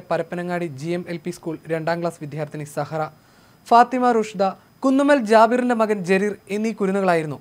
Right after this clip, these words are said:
ഇന്ന് സ്കൂളിലേക്ക് കൈവീശി യാത്ര പറഞ്ഞു പോകേണ്ടിയിരുന്നത്. ഇവരുടെ ഓർമ്മകൾ വീട്ടുകാരുടെയും ബന്ധുക്കളുടെയും കണ്ണിൽ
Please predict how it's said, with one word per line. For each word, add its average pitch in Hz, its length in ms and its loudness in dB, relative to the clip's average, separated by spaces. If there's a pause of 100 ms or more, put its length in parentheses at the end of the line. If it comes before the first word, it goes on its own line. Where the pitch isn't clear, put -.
(140)
ഇന്ന് 190 160 -6
സ്കൂളിലേക്ക് 196 600 -2
കൈവീശി 175 460 -2
യാത്ര 156 280 -6
പറഞ്ഞു 151 220 -8
പോകേണ്ടിയിരുന്നത്. 131 580 -6 (720)
ഇവരുടെ 269 260 6 (140)
ഓർമ്മകൾ 220 400 2
വീട്ടുകാരുടെയും 196 640 0
ബന്ധുക്കളുടെയും 180 560 -6
കണ്ണിൽ 165 200 -6